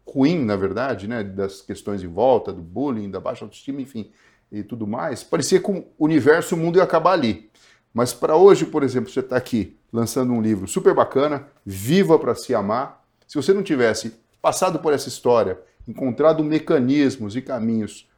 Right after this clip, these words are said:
pra superar e melhorar a sua autoestima, não teria, na verdade, nem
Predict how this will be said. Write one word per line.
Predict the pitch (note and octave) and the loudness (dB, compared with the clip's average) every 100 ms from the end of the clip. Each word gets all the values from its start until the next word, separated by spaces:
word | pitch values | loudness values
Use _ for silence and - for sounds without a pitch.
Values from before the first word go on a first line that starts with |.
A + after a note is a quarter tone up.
| _ | _
pra | C3+ B2 | -2 0
superar | - - A3+ A3+ - D#3+ A#2+ G#2+ F#2+ - | -2 -4 -6 -4 2 4 8 6 6 0
e | |
melhorar | A#2 A2 G#2+ G#2+ | -6 -4 -4 -6
a | |
sua | - | -8
autoestima, | C3 C#3+ - D3+ D#3+ E3 _ _ - | -12 -12 -8 -8 -8 -12 _ _ -12
não | C#3+ | -10
teria, | D3 D#3+ A#2+ B2+ C3+ B2+ - _ | -6 -4 -2 0 0 -2 -10 _
na | - | -2
verdade, | A#2 B2 B2+ A#2 | 2 4 2 2
nem | B2+ C3+ C#3 | 2 0 -2